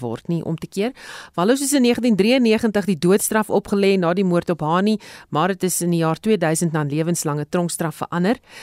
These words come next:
Hy meen egter hy is geregtig daartoe om aansoek te doen vir parol, maar die minister van korrektiewe dienste staan die besluit teen.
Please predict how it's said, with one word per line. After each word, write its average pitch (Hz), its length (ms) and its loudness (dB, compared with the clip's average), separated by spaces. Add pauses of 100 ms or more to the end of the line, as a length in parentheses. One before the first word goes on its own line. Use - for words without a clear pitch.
(120)
Hy 185 160 0
meen 254 160 2
egter 254 300 0
hy 240 100 2
is 294 140 -2
geregtig 240 420 0
daartoe 214 320 2
om 202 80 0
aansoek 208 320 -2
te 180 80 -4
doen 185 160 0
vir 339 320 -2
parol, 160 380 0 (260)
maar 165 140 2
die - 20 2
minister 175 320 0
van 180 160 -4
korrektiewe 180 480 -2
dienste 160 400 -2
staan 165 320 -2
die 160 140 -2
besluit 151 420 -4
teen. 233 240 2